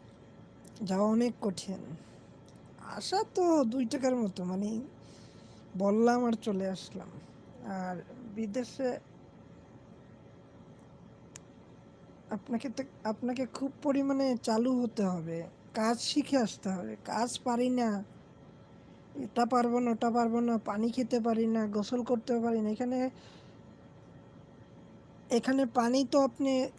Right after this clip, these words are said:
রাত বারোটায়ও আপনি গায়ে দিতে পারবেন না, রাত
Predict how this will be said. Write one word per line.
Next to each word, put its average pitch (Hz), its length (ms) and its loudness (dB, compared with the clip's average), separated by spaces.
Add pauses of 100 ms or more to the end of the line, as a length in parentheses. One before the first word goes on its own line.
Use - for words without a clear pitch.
রাত 240 220 2
বারোটায়ও 247 760 6
আপনি 262 240 0
গায়ে 233 240 6
দিতে 220 240 0
পারবেন 170 340 -4
না, 170 240 -8
রাত 190 200 -4